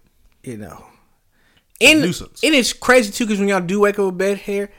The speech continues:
Speaker 1: it's like your hair decides that it decides it wants to tangle without you doing anything.
Speaker 2: Mm-hmm.
Speaker 1: Like, my kid has to use a pick. Like, I have a detangling comb that we have to use on his head.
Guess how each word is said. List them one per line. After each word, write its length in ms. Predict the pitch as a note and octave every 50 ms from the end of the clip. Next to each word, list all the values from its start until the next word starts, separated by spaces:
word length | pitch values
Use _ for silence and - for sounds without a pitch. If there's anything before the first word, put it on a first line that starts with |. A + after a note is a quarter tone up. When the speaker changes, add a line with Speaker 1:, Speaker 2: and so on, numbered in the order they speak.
| _ _ -
Speaker 1:
it's 140 | D#3 E3
like 160 | G3+ F#3+ E3 E3
your 100 | D3+ C#3+
hair 360 | - - - F3 F3 E3+ D#3+
decides 480 | D#3+ D3+ - - D#3 D#3 D3+ C#3+ C3+
that 100 | C#3+ C#3
it 100 | C#3+ C3+ C3
decides 440 | C3+ B2 - - C#3 C3 B2+ B2 B2+
it 60 | B2 B2
wants 200 | B2 A#2+ A#2 -
to 100 | - A#2+
tangle 560 | - C#3 C3 B2+ A#2+ B2 A#2+ A2+ A2+ G#2+ _
without 520 | - B2 B2 - - A#2+ A#2+ G#2+ - - -
you 60 | A2
doing 260 | G#2+ G#2 G2 G2+ G2+
anything. 360 | F#2+ F#2 G#2 - - _ -
Speaker 2:
Mm-hmm. 240 | A#2 E3+ A3 D#4 F4+ - - - _ _ _ _ _ _ _ _ _ _ _ _ _ -
Speaker 1:
Like, 160 | - C3 B2
my 140 | C3+ D#3 D#3+
kid 220 | D#3 - - E3 D#3+
has 200 | E3 D#3 - -
to 60 | C#3
use 120 | C3+ B2+ A2
a 60 | F#2+
pick. 340 | - - - E3+ D3 G2+ F#2+
Like, 120 | A#2+ C#3+
I 60 | F#3+
have 120 | G#3 G3 D#3
a 40 |
detangling 800 | C3+ B2+ G#2+ - - - - - G#3 G3+ G3+ F#3 E3+ D#3 C#3+ C#3
comb 320 | - - C#3+ C#3 C3 B2+ B2+
that 80 | B2+ B2+
we 120 | C3+ C#3 C#3
have 80 | B2
to 80 | C3+ A#2+
use 240 | B2 C3 C3 A#2+ B2
on 80 | B2
his 160 | B2 A#2+ -
head. 180 | - A#2+ G#2